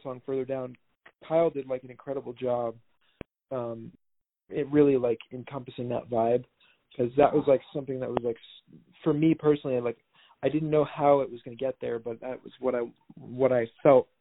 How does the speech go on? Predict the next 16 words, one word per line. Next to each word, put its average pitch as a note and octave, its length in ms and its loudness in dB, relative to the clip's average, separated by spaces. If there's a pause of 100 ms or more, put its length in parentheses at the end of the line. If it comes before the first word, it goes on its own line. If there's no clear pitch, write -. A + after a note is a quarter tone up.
(720)
from C#3 160 0
that C3 220 -4
song. A#2+ 480 -6
It C3 100 -12
just C3 160 -14
needed C#3 260 -2
to B2+ 80 2
have B2 300 0
a A#2+ 80 -4 (100)
certain, A#2+ 400 -2 (540)
um, A#2 360 -8
in, C3 220 -4
like, C3+ 140 2 (240)
like, B2+ 240 0
intensity B2+ 680 -6
and, A#2+ 220 -12